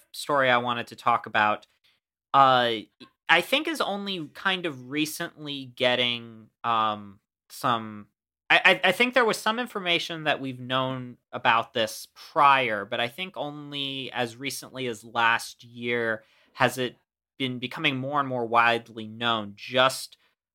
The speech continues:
what role that the C I A was playing in the art world of this period, particularly with American artwork. Um,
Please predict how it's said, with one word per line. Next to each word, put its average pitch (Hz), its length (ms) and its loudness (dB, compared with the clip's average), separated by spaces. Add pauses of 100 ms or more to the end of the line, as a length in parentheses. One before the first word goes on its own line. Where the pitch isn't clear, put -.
(140)
what 120 320 2 (160)
role 113 840 -2 (340)
that 131 220 -2
the 120 60 -8
C - 360 -4
I 135 200 8
A 123 320 2
was 113 160 -10
playing 117 480 -6
in 107 80 -14
the 104 240 -20
art 117 260 -2
world 101 580 -10 (200)
of 110 200 -6
this 104 220 -8
period, 78 720 -12 (440)
particularly 117 1400 -4
with 117 220 -8
American 101 640 -10 (160)
artwork. - 460 2 (680)
Um, 117 540 4